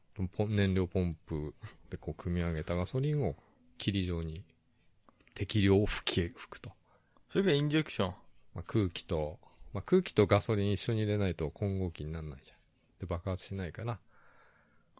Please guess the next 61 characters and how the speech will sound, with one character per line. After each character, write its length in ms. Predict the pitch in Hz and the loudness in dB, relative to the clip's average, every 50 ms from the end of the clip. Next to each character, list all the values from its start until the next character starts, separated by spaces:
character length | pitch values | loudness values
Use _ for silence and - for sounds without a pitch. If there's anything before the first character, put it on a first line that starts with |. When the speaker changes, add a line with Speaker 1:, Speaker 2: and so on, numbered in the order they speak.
| _ _ _ _ _ - - | _ _ _ _ _ -20 -10
Speaker 1:
そ 140 | - - | -8 -8
う、 40 | - | -2
そ 120 | - 123 127 | 0 2 2
れ 40 | |
が 60 | 120 120 | 4 4
Speaker 2:
爆 100 | 247 269 | 4 4
発 120 | 311 - | 4 2
し 20 | |
て 100 | - 294 | 2 4
ん 60 | 285 226 | 6 6
の？ 200 | 123 104 - - | 6 4 4 2
車。 460 | - 220 214 190 180 175 - - - - - - _ _ - - _ _ _ _ _ - | 2 2 2 2 2 -2 -4 -8 -12 -18 -20 -20 _ _ -20 -20 _ _ _ _ _ 2
Speaker 1:
爆 180 | 135 135 135 | 4 6 8
発 140 | 151 139 - | 6 6 6
し 40 | - | 6
て 80 | 170 160 | 6 8
ん 100 | 147 131 | 8 8
だ 100 | 117 107 | 8 8
よ。 520 | 98 92 90 87 82 80 76 76 71 - - - - _ _ - - - - | 8 6 6 4 2 2 0 -2 -4 -6 -10 -14 -20 _ _ -20 -20 0 2
Speaker 2:
爆 260 | 131 135 131 - 214 | 2 2 4 6 6
発 200 | 233 220 - 233 | 6 6 6 6
力 200 | 214 202 175 143 | 6 6 6 4
で 120 | 117 113 | 2 2
走 300 | 104 104 - - 120 - | 0 0 -4 -8 -8 -8
っ 20 | - | -6
て 100 | - 127 | -4 -4
ん 100 | 104 87 | -2 -2
の？ 80 | 82 95 | -4 -8
Speaker 1:
<laughs> 1400 | - - - - - - - - - - - - - - - - - - - - - - - - - - - - | -10 -14 -14 -4 -4 -4 -4 -4 -8 -10 -10 -10 -8 -8 -8 -10 -12 -16 -18 -10 -8 -8 -8 -8 -10 -18 -10 -4
知 160 | - - 113 | -4 -4 -4
っ 20 | - | -4
て 100 | - 90 | -6 -10
る 80 | 82 - | -10 -8
く 60 | - | -6
せ 140 | - 95 80 | -6 -6 -6
に。 240 | 76 73 69 - - - | -6 -6 -6 -8 -10 -10
Speaker 2:
知 220 | - - - 135 117 - | -8 -2 0 0 4 6
ら 80 | - 220 | 8 8
ね 100 | 208 - | 10 10
え 260 | 262 240 185 - - | 12 10 10 10 10
よ。 140 | 135 113 98 | 8 8 6
Speaker 1:
な 40 | 95 | 6
ん 20 | 98 | 2
で 60 | 87 | 0
突 160 | - - - | -4 -6 -8
っ 40 | - | -4
込 100 | - 85 | -2 -2
ん 40 | 82 | -2
だ 80 | 78 73 | -2 -2
ら 60 | 78 | -4
い 40 | 76 | -4
い 20 | |
ん 80 | 71 71 | -6 -8
だ 80 | 78 | -10
よ。 60 | - - | -10 -6
Speaker 2:
知 220 | - - 143 127 | 0 2 2 4
ら 100 | - 247 | 6 6
な 160 | 254 - - | 6 8 10
い 100 | 240 202 143 | 10 10 12
わ。 260 | 120 98 92 95 - | 10 8 6 4 -2
Speaker 1:
<laughs> 80 | - - | -10 -16